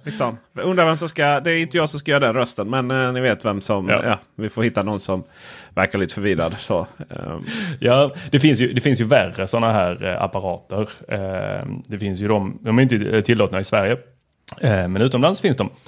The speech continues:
Speaker 2: Där du har istället en liten elstöt i, byggd i halsbandet.
Speaker 1: Ja, för att jag
Speaker 2: Mm.
Speaker 1: tänkte, klart det finns en jävla elstöt.
Speaker 2: Gör inte så.
Speaker 1: Det är ju
Speaker 2: Zzz.
Speaker 1: sjukt. Ja, det är ju sjukt.
Speaker 2: Mm.
Speaker 1: Ja.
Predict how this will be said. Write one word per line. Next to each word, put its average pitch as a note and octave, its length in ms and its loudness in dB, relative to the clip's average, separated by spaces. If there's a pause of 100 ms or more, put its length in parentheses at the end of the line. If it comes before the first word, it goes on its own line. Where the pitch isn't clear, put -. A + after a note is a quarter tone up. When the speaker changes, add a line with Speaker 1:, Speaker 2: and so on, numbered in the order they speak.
(180)
Speaker 2:
Där A2 200 4
du G#2 280 0
har G#2 500 2
istället G#2+ 360 -4
en G2+ 100 -2
liten G2 200 -2
elstöt G3 580 0
i, C#3+ 460 -2
byggd A2 440 -4
i A2+ 180 -2
halsbandet. A2+ 540 -2
Speaker 1:
Ja, F3 520 2
för C3+ 100 -2
att C3+ 80 -8
jag G2 100 2
Speaker 2:
Mm. G2 140 -2
Speaker 1:
tänkte, F#2 320 -4
klart F2+ 220 -6
det - 80 -16
finns C3+ 220 2
en D#2 60 -2
jävla D2 160 -2
elstöt. C2+ 540 -6
Speaker 2:
Gör F#2+ 260 -2
inte A3 200 2
så. G#2 300 4 (120)
Speaker 1:
Det D#2+ 80 0
är F2 60 2
ju F2+ 80 2
Speaker 2:
Zzz. F#3+ 180 6
Speaker 1:
sjukt. - 320 -8 (300)
Ja, G2+ 240 4
det F#2 60 0
är F2 40 0
ju E2+ 80 -2
sjukt. G2+ 200 -6
Speaker 2:
Mm. G#2+ 120 -4 (280)
Speaker 1:
Ja. F2 180 -6